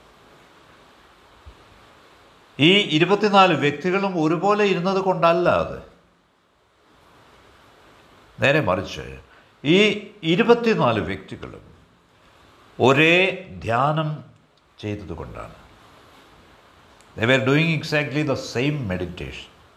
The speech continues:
അവരുടെ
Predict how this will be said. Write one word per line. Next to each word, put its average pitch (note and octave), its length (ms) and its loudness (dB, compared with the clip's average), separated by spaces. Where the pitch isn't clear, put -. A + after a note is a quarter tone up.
അവരുടെ F#3+ 400 4